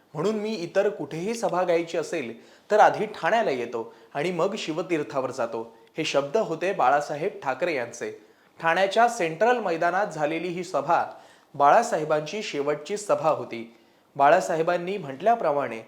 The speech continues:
जून एकोणीसशे सहासष्टला शिवसेना स्थापन झाल्यानंतर पुढच्या वर्षी ठाणे नगरपालिकेवर शिवसेनेचा भगवा झेंडा फडकला होता. ज्या प्रकारे बाळासाहेबांचा करिश्मा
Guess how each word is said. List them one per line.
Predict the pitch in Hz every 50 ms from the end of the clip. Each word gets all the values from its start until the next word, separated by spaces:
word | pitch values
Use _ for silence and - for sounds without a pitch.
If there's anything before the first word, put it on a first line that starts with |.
| - - _ - _ _ _ 151
जून | 160 196 262 262
एकोणीसशे | 233 185 - 196 202 202 202 202 - 226 233
सहासष्टला | 226 226 - 160 156 185 190 233 226 226 - - 175 165 175 185 -
शिवसेना | - - 151 147 156 160 - 175 160 170 185
स्थापन | 190 190 - 151 131 - - 151 160 175
झाल्यानंतर | 156 143 131 131 165 202 208 185 147 127 - 120 117 117 117 - - - - - _ _ _
पुढच्या | - 175 175 180 - 254 262
वर्षी | 247 208 190 180 170 - 214 226
ठाणे | 220 - 170 160 151 156 190 220 226
नगरपालिकेवर | 196 156 143 156 202 220 - 220 196 196 202 190 190 170 135 123 117 120 117 - - - - -
शिवसेनेचा | - - 196 185 208 240 233 - 190 170 165 165 160 190 196 214
भगवा | 196 143 139 139 143 143 160 170
झेंडा | 185 156 131 143 143 156 165 156 143 -
फडकला | 135 127 123 127 127 120
होता. | 117 120 120 123 120 113 104 - - - - _ _ _ _ -
ज्या | 135 147 165
प्रकारे | - 180 170 165 170 175 175 185 202
बाळासाहेबांचा | 208 175 147 135 147 165 160 - 180 165 165 180 175 175 170 - 196 202
करिश्मा | 202 156 143 165 175 165 - - 139 117 120